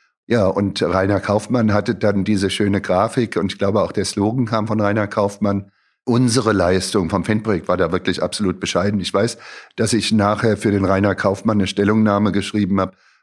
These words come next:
wo mich die Stadtverordneten kritisiert haben dafür, dass wir als Fanprojekt doch nicht so eine, für ein kommerzielles Unternehmen so eine Stellungnahme abgeben dürften. Aber damals, ähm, war Rainer Kaufmann mit Fanhaus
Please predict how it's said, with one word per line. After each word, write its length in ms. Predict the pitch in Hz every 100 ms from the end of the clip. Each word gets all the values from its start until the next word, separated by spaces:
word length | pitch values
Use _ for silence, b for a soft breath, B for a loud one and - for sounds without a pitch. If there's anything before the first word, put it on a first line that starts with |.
| -
wo 80 | 101
mich 380 | 107 107 - -
die 380 | 101 92 95 92
Stadtverordneten 1080 | - 107 - 107 95 98 104 101 104 95 B B B -
kritisiert 540 | 101 92 90 98 104
haben 200 | 110 104
dafür, 400 | 95 92 - 101
dass 280 | 101 95 -
wir 140 | 107 85
als 140 | 87
Fanprojekt 520 | 107 110 113 101 101
doch 140 | 95 -
nicht 200 | 101 -
so 100 | 101
eine, 240 | 98 98 b b b
für 180 | - 120
ein 140 | 101 104
kommerzielles 1200 | 110 101 101 - 110 101 107 104 98 - -
Unternehmen 540 | - 101 101 98 113 110
so 100 | 95
eine 120 | 90
Stellungnahme 560 | 87 113 123 104 87 78
abgeben 460 | - 92 87 87
dürften. 540 | 87 90 - - 92 - b b b b
Aber 260 | 90 87
damals, 580 | 87 87 95 95 92 -
ähm, 300 | - 92 92
war 180 | 87 92
Rainer 300 | 87 98 98
Kaufmann 520 | - 95 101 104 104
mit 180 | 98 92
Fanhaus 720 | - 95 104 107 104 101 -